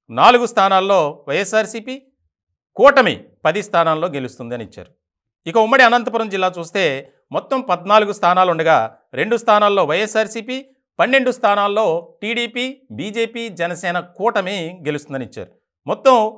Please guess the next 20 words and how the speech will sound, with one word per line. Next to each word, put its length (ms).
ఉమ్మడి 280
పదమూడు 420
జిల్లాలకు 400
సంబంధించినటువంటి 920
రిపోర్ట్ 460
వారిచ్చారు. 500
నూట 220
డెబ్బై 260
ఐదు 220
స్థానాల్లో 680
ముప్పై 360
రెండు 280
స్థానాల్లో 560
వైఎస్ఆర్సీపీ 720
గెలుస్తుంది, 760
నూట 260
నలభై 400
మూడు 240
స్థానాల్లో 840
కూటమి 400